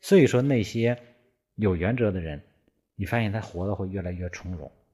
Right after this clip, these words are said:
没有原则的人呢，只会被生活不断的挤压，最后自己越来越没有空间。这就是为什么很多人说：“哎呀，怎么觉得，哎呀，自己越来越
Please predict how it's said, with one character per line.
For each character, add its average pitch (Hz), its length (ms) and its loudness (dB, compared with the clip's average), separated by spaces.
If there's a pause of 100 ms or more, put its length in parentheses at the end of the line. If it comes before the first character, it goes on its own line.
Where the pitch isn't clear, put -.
(220)
没 113 120 2
有 117 100 4
原 85 200 -6
则 90 140 -6
的 82 80 -8
人 80 200 -12
呢， 80 120 -12 (640)
只 92 240 2
会 151 240 8
被 107 280 4
生 131 400 2
活 98 200 0
不 107 240 4
断 127 200 8
的 95 100 0
挤 82 360 -4
压， 87 280 -4 (560)
最 143 160 10
后 113 240 6
自 147 180 2
己 85 280 -8
越 175 240 8
来 92 180 -2
越 110 300 0
没 92 120 -4
有 87 140 -8
空 98 320 -4
间。 82 240 -8 (400)
这 180 140 6
就 147 80 8
是 143 100 6
为 175 100 8
什 117 140 4
么 117 80 6
很 104 180 2
多 90 120 -2
人 110 160 2
说 113 260 -2
：“哎 180 80 -4
呀， 151 160 -2
怎 127 160 -2
么 135 100 0
觉 160 200 0
得， 165 180 2 (520)
哎 123 100 0
呀， 120 220 0
自 156 180 2
己 98 340 -6
越 160 220 8
来 107 160 4
越 113 360 4